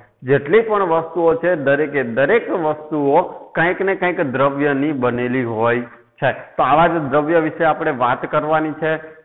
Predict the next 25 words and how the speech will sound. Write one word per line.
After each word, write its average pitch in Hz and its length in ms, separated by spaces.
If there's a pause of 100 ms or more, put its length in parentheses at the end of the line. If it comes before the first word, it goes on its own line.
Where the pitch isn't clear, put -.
કયા 147 200
પદાર્થો 156 480
છે, 151 260
શેના 151 260
બનેલા 151 360
હોય, 147 260
એની 135 220
લાક્ષણિકતાઓ 151 840
શું 160 160
હોય 147 140
છે, 151 240 (380)
તો 151 280
એની 147 160
ગતિવિધિ 151 560
શું 160 240
હોય 156 140
છે, 156 180
કેવી 170 320
રીતની 160 280
હોય 131 140
છે, 131 100
એના 147 220
વિશેની 147 400
વાત 131 320
કરવાની 123 680